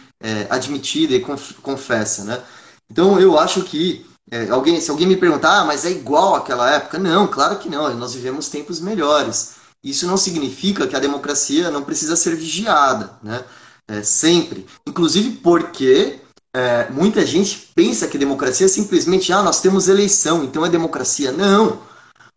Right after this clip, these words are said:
Votar, né, o sufrágio é só uma parte da democracia, né? A democracia é muito mais do que isso.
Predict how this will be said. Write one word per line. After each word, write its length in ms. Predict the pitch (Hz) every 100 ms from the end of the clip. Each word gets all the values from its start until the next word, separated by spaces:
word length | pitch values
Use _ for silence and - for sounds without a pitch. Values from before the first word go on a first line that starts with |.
| _
Votar, 760 | - 110 185 - - 160 233 151
né, 100 | 160
o 80 | 165
sufrágio 640 | - 139 - 147 226 160
é 40 | -
só 200 | 214 262
uma 320 | 320 320 302
parte 400 | - 254 254 185
da 60 |
democracia, 760 | 156 147 135 123 - 147 139 95
né? 280 | 101 156 185 - - -
A 60 |
democracia 480 | 139 170 190 185 269
é 20 |
muito 440 | 233 180 226 233 302
mais 260 | 151 147
do 60 | -
que 220 | 117 120
isso. 300 | 127 -